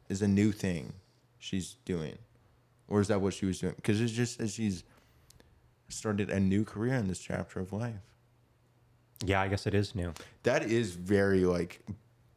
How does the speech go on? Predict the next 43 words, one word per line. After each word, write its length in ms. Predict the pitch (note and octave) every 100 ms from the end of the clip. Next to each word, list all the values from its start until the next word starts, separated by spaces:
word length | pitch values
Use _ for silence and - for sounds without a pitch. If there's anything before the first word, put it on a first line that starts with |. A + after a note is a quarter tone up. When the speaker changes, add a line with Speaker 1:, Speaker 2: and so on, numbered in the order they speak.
| -
Speaker 1:
bold 580 | G2 G2 G2 F#2 F2 E2
and 180 | - F#2+
impressive, 640 | F#2 E2+ A#2+ A2+ A2 F#2+ F2+
Speaker 2:
Mm-hmm. 80 |
Speaker 1:
like, 160 | G2 F#2
at 180 | F#2+ -
that, 320 | F#2+ F#2+ - - - -
Speaker 2:
At 100 | A#2
Speaker 1:
'cause, 100 | A2
Speaker 2:
that 100 | G2
Speaker 1:
like, 80 | G#2+
Speaker 2:
age. 140 | F#2 F2+
Speaker 1:
people 340 | - C#3 A#2+
Speaker 2:
I 80 | G#2+
imagine 280 | G#2+ G2+ G2+
she 120 | A2+
probably 220 | - F#2
did 140 | F2 F2+
that 140 | F2+
after 280 | F2 - F2
losing 320 | E2 D#2+ E2+
her 100 | E2
husband. 400 | E2+ - E2+ E2+
She 60 | F2
had 100 | A2+
to 40 |
Speaker 1:
Yeah, 160 | G2+ F2
I 40 |
Speaker 2:
work. 120 | F2 F#2+
Speaker 1:
would, 140 | E2+
yeah, 140 | E2+ F2
I 40 |
would 140 | F2 -
assume 300 | - - F2+
so. 140 | - - G#2
Speaker 2:
Like, 80 |
Speaker 1:
People, 160 | C3 C3+
Speaker 2:
wow. 380 | C#3+ - A2+ A2+ - - - - - _ _ _ -
Speaker 1:
I 100 | A#2
think 220 | F3 F3
people, 300 | D#3+ E3 C#3+
like, 180 | B2 -
as-, 260 | G#2+ -